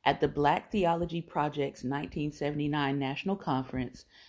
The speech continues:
Black theologians and biblical scholars queried, "Why not add a Black book to the existing sixty-six books of the Holy Protestant Bible?" According to the B T P director at the time, Reverend Muhammad Isaiah Kenyatta,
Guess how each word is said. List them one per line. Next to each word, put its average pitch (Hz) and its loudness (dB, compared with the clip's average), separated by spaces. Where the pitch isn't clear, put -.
Black 151 2
theologians 147 2
and 123 0
biblical 160 0
scholars 131 -2
queried, 143 2
"Why 143 4
not 190 4
add 147 2
a 143 -2
Black 139 -2
book 143 -2
to 151 -4
the 135 -2
existing 135 -4
sixty-six 156 -8
books - -6
of 131 -2
the 135 2
Holy 143 2
Protestant 131 -6
Bible?" 135 -4
According 180 6
to 190 -2
the 165 -2
B 147 -2
T 175 -6
P 160 -8
director 139 0
at - -4
the - -6
time, 131 -4
Reverend 151 2
Muhammad 147 -2
Isaiah 135 0
Kenyatta, 131 -2